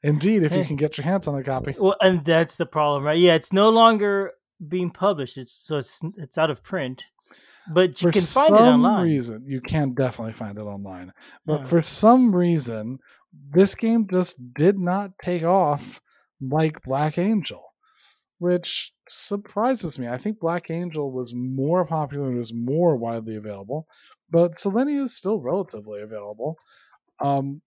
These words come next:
Speaker 1: you could pick up copies of it. It's, it's thirty-five at various different places even right now.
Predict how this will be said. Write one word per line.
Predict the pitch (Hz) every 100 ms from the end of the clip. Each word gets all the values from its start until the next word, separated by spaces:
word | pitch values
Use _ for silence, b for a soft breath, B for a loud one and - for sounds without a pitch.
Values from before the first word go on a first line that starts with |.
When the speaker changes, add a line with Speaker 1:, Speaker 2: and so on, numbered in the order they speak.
| _
Speaker 1:
you | 151
could | 143 156 -
pick | - 160
up | 196
copies | - 143 175 208 151
of | 127
it. | 131 135
It's, | 127 - - 143
it's | 120 - _ _ _ -
thirty-five | 143 147 - 120 151 139
at | 123
various | 110 113 120 120
different | - 117 127 123
places | 123 123 131 117
even | 120 123 113
right | 110 113
now. | 101 147 113 98